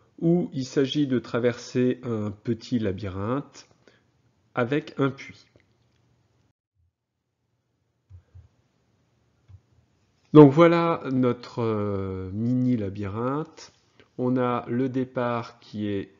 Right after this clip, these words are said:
ici, l'arrivée qui est donc à l'opposé. Et à chaque étape,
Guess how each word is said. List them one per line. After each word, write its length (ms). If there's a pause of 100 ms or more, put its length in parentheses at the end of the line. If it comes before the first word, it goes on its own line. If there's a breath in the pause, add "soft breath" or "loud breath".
ici, 760 (420)
l'arrivée 880 (200)
qui 300
est 140
donc 400 (340)
à 80
l'opposé. 760 (960 soft breath)
Et 100
à 60
chaque 280
étape, 500